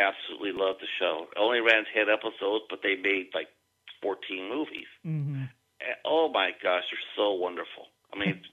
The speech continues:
Speaker 2: <laughs>
Speaker 1: they're a breath of fresh air. You can put 'em on. You're gonna, you're gonna get choked up. You're gonna laugh. You, you know,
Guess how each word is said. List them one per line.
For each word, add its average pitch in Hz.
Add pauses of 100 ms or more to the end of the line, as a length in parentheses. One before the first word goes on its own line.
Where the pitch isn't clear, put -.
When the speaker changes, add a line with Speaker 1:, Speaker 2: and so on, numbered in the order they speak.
(180)
Speaker 2:
<laughs> -
Speaker 1:
they're 123
a -
breath 135
of 131
fresh 117
air. 104 (320)
You 107
can -
put 139
'em 123
on. 107 (540)
You're 107
gonna, 107 (220)
you're 110
gonna 95
get 92 (140)
choked 135
up. 117
You're 101
gonna 85
laugh. 104 (440)
You, 92
you 104
know, 107